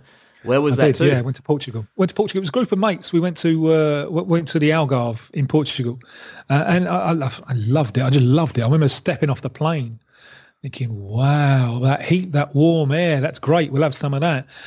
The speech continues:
Speaker 2: And I just got, it just opened my mind up. We were only, we rented, there was, I don't know, about ten of us or something like that. We'd rented a kind of villa. And I'd never seen architecture like that. You know, I mean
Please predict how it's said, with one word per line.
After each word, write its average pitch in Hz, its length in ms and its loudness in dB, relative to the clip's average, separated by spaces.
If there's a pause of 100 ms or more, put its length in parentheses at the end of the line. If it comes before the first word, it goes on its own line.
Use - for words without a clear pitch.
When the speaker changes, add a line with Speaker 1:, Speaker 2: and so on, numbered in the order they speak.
(120)
Speaker 2:
And 185 120 2
I 269 80 0
just 254 220 -2
got, 254 280 2
it 226 80 -4
just - 200 -8
opened 311 300 -2
my 208 60 2
mind 220 400 0
up. 131 160 -2
We 196 60 4
were 285 80 2
only, 214 440 2
we 202 180 2
rented, 185 680 0
there 196 280 -2
was, 214 160 0
I 202 140 -4
don't - 160 -10
know, 214 60 -2
about 196 180 -2
ten 220 180 0
of 202 80 0
us - 140 -2
or 131 40 2
something 135 220 -2
like 180 80 -2
that. 165 60 -6
We'd 160 120 2
rented 190 300 2
a 156 60 4
kind 160 160 2
of 135 40 2
villa. 139 380 2 (1200)
And 269 120 -2
I'd 277 100 0
never 277 240 0
seen 202 180 4
architecture 208 680 0
like 131 240 -2
that. 117 220 -6 (360)
You 156 120 2
know, 208 120 6
I 143 80 4
mean 143 480 0